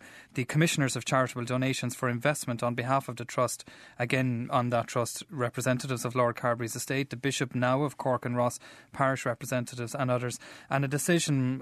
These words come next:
as to what should be done with that fund is pending. Now, we'll come back to that a little bit later on, because that's where some of the former residents have an issue. Um, and as you said, I went to Baltimore last week.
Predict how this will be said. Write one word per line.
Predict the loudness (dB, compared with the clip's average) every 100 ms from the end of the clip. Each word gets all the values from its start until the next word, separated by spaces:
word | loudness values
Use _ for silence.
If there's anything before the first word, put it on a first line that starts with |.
| 0
as | 0 0
to | 0
what | 4 4
should | 0 -4
be | 0
done | 2 2
with | 0
that | -2 -2
fund | -2 -2 -2
is | -6
pending. | -2 0 0 -4 -8 0
Now, | 2 2
we'll | 2
come | 4
back | 4 4
to | 4
that | 4 4
a |
little | 0 0
bit | 0
later | 0 2 2
on, | 2
because | -2 0
that's | 0 0 0
where | 0
some | 2 2
of | 2 -2
the |
former | -2 2 2 4
residents | 2 2 -2 -6
have | 0 0 0 -2
an | 0
issue. | 0 0 -2 -4 -16 -16 -2
Um, | 0 2
and | 4 4
as | 4
you | 2
said, | 4 6
I | 6
went | 4 2 2
to | 0
Baltimore | 4 4 2 2 4
last | 4 4 2 -2
week. | -4